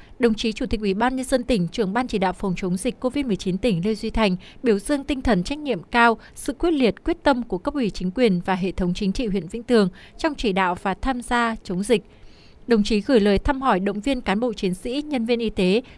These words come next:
các lực lượng tại các điểm, các cơ sở cách ly, chia sẻ những khó khăn vất vả mà anh chị em đang ngày đêm túc trực vì cuộc sống bình yên của nhân dân. Đồng chí Chủ tịch Ủy ban Nhân dân tỉnh mong muốn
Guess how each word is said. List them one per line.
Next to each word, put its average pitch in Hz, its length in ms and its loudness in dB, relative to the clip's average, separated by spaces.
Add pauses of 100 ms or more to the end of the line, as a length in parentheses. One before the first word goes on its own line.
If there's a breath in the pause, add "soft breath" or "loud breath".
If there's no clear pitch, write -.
các 349 140 -2
lực 254 120 0
lượng 196 300 2
tại - 140 -2
các - 160 -10
điểm, 202 360 2
các 302 160 -4
cơ 262 120 2
sở 202 180 -4
cách 269 200 -6
ly, 240 240 2 (320 loud breath)
chia 320 140 2
sẻ 214 240 2
những 220 140 -4
khó 190 220 -2
khăn 254 240 -4
vất 320 200 -4
vả 196 300 2
mà 185 160 0
anh 226 200 -4
chị 226 140 -6
em 220 340 -2
đang 220 180 0
ngày 180 140 0
đêm 214 220 2
túc 294 200 -6
trực 202 180 0 (340 loud breath)
vì 254 80 2
cuộc 233 260 -4
sống 208 340 -2
bình 196 160 0
yên 233 220 -2
của 202 180 -4
nhân 185 220 0
dân. 208 240 4 (720 soft breath)
Đồng 254 160 4
chí 262 120 0
Chủ 294 120 -2
tịch 233 140 0
Ủy 214 140 0
ban 262 220 2
Nhân 269 100 -2
dân 277 180 0
tỉnh 190 280 0
mong 247 200 -4
muốn 214 220 0